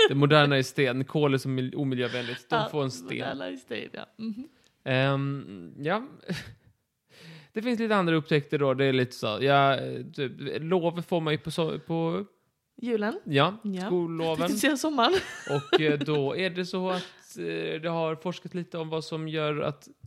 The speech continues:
Speaker 1: att elever, vad som gör elever uttråkade. Att
Speaker 2: Mhm.
Speaker 1: en grej som gör elever uttråkade är om man tycker att läraren verkar uttråkad.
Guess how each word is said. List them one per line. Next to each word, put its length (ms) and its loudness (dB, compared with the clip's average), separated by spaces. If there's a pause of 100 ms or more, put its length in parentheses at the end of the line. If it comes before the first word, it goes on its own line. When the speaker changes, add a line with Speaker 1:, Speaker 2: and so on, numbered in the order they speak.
(340)
Speaker 1:
att 220 -4
elever, 520 2
vad 220 -2
som 100 -4
gör 100 0
elever 400 2
uttråkade. 720 -4 (180)
Att 140 0
Speaker 2:
Mhm. 120 -2 (180)
Speaker 1:
en 200 0
grej 180 0
som 180 -6
gör 120 0
elever 340 0
uttråkade 460 -2
är 40 -2
om 140 -6
man 260 -2
tycker 260 -4
att 120 -4
läraren 560 -2
verkar 280 -2
uttråkad. 600 -2